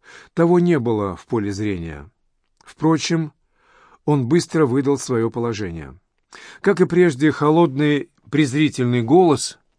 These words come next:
донесся из-за спины Штандартена, из-за спинки кресла. «Ну что, ты теперь будешь вести себя умнее?»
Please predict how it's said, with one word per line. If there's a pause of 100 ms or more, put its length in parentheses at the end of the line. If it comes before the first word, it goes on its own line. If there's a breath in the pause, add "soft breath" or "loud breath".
(680 soft breath)
донесся
из-за
спины
Штандартена,
из-за
спинки
кресла. (1040)
«Ну
что, (1500)
ты
теперь
будешь
вести
себя
умнее?»